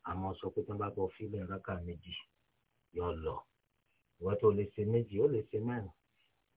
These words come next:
Nítorí ìdí eléyìí báyìí, ẹ múra kó le, àti wà lìjánà, ó kọjá sẹ́tẹ̀ lọ kọ́. Àti wà lìjánà, ó kọjá nǹkan lé ayé, ilé ìtẹ́ lọ wá mọ̀kúmọ̀ lórí rẹ̀. Torí ìdí eléyìí, a gbọ́dọ̀ fẹ́ sún wa ká mọ ní jábútẹ́,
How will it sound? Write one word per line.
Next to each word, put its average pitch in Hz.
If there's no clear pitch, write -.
Nítorí 113
ìdí 120
eléyìí 120
báyìí, 113
ẹ 110
múra 95
kó -
le, 87
àti -
wà 87
lìjánà, 101
ó -
kọjá 104
sẹ́tẹ̀ 92
lọ 87
kọ́. -
Àti -
wà 107
lìjánà, 127
ó -
kọjá 104
nǹkan 90
lé 92
ayé, 95
ilé 107
ìtẹ́ 113
lọ 90
wá 90
mọ̀kúmọ̀ 95
lórí 80
rẹ̀. 73
Torí 107
ìdí 95
eléyìí, 95
a 87
gbọ́dọ̀ 92
fẹ́ 95
sún 101
wa 98
ká 107
mọ 104
ní 104
jábútẹ́, 107